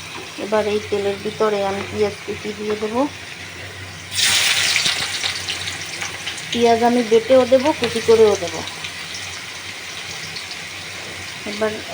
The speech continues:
রসুন কুচি দেবো, রসুন বেটেও দেবো। এই যে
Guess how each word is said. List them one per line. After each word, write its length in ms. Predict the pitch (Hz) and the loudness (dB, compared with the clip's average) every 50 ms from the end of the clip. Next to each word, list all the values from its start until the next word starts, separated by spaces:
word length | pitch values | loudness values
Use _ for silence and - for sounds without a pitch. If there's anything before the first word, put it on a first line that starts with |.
| 208 202 214 | -2 2 2
রসুন 300 | 220 214 214 - 233 233 220 - | 2 2 2 0 0 0 0 0
কুচি 220 | 240 226 - 233 220 214 | -2 -2 -2 -2 2 2
দেবো, 180 | 226 226 240 269 311 320 - - - 202 | 2 4 4 4 4 2 0 -4 -4 2
রসুন 280 | 196 214 214 220 233 233 226 214 | 2 2 2 2 0 2 4 4
বেটেও 300 | 220 214 214 220 220 214 202 165 | 4 4 6 4 4 4 4 2
দেবো। 180 | 160 160 156 147 - - - - - - - - - - - - - - - - - - - - - - - - - - - - - - - - - - - - - - - - - - - - - - - - - - - - - - - - - - - - - 80 - - - - - - - - - - | -2 -4 -4 -6 -8 -8 -10 -12 -12 -12 -12 -12 -12 -12 -12 -12 -12 -12 -12 -12 -12 -12 -12 -12 -12 -10 -12 -12 -12 -12 -12 -12 -12 -12 -12 -12 -12 -12 -12 -12 -12 -10 -10 -10 -10 -12 -12 -12 -12 -14 -14 -12 -12 -12 -12 -12 -12 -12 -12 -12 -12 -12 -12 -12 -10 -10 -10 -10 -10 -10 -12 -12 -12 -10 -8 -6
এই 60 | 190 196 | -4 -2
যে 80 | 208 | -2